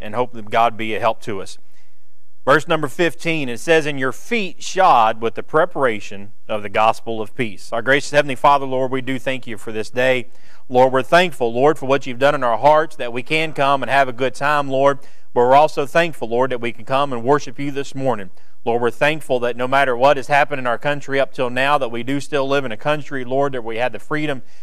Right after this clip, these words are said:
to come and worship you this morning. Lord, I ask you just help us now this morning. If there be anybody in here that's lost, help them see their need for salvation, Lord,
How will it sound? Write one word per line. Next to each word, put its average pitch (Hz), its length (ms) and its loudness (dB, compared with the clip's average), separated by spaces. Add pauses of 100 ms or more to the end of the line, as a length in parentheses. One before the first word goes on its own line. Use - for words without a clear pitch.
(180)
to 120 80 -2
come 135 240 0
and 120 140 -4
worship 131 380 2
you 123 120 -4
this 120 220 -4
morning. 127 300 -2
Lord, 123 220 0
I 127 180 4
ask 131 300 0
you 143 100 -6
just 123 200 -6
help 156 220 4
us 131 140 -4
now 139 200 0
this 120 220 -4
morning. 156 420 0
If - 340 -6
there 120 80 -2
be 120 120 -2
anybody 139 400 2
in 131 80 -4
here 143 120 0
that's 107 200 -6
lost, 139 360 4
help 127 160 0
them 117 100 -6
see 139 160 -4
their 123 120 -4
need 127 240 -4
for 113 100 -6
salvation, 127 720 0
Lord, 135 280 4